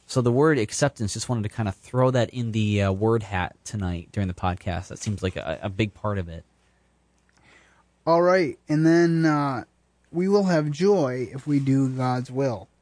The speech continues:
Speaker 2: To me, this is a big one because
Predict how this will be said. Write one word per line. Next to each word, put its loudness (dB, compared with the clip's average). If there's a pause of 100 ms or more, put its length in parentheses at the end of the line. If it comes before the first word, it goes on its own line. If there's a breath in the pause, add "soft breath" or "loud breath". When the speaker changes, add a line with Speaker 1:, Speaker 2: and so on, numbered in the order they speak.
(600)
Speaker 2:
To -4
me, 6
this 2
is -6
a 2
big 0
one -18 (340)
because 2